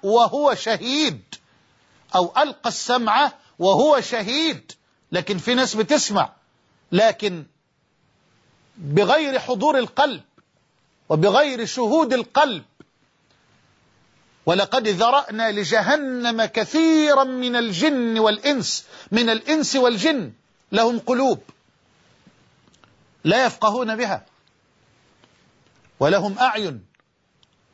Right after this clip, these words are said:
لا يبصرون بها، ولهم آذان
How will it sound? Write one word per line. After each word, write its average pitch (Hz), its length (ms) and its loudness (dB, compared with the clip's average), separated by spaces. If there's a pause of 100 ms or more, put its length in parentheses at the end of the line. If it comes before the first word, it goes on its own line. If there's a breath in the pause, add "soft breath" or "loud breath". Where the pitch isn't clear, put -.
(360)
لا 220 200 2
يبصرون 240 600 -2
بها، 226 340 -2 (1000)
ولهم 226 380 2
آذان 220 800 0